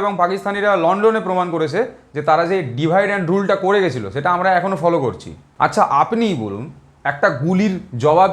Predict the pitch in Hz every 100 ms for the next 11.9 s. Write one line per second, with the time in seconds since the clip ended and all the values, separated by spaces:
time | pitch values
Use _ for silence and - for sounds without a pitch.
0 | - 190 190 190 135 143 170 202 190 196
1 | 156 127 80 - - 147 185 214 226 220
2 | 226 143 139 170 208 180 190 190 220 156
3 | 147 156 156 156 156 175 185 151 151 170
4 | 185 147 135 127 190 175 151 123 117 131
5 | 127 143 185 185 165 101 - - _ _
6 | 160 170 165 196 190 185 185 190 190 165
7 | 160 180 190 190 180 180 190 165 170 180
8 | 180 185 175 143 196 190 202 185 196 190
9 | - 170 165 190 190 185 - 185 202 185
10 | 220 220 123 85 - 185 190 - 190 165
11 | 185 208 165 190 190 170 175 185 143